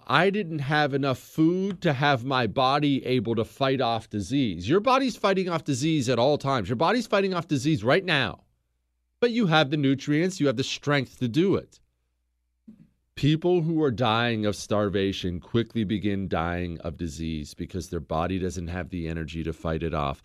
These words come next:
There's a cholera outbreak. Malaria starts tearing through these people.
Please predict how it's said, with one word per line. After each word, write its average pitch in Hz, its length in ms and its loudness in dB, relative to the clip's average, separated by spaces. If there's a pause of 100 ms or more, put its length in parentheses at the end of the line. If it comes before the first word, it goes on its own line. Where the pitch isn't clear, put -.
(180)
There's 110 260 2
a 101 60 0
cholera 98 800 2
outbreak. 80 580 -2 (280)
Malaria 107 720 4
starts 92 440 -2
tearing 82 460 -2
through 80 300 -8
these 69 260 -10
people. 69 400 -14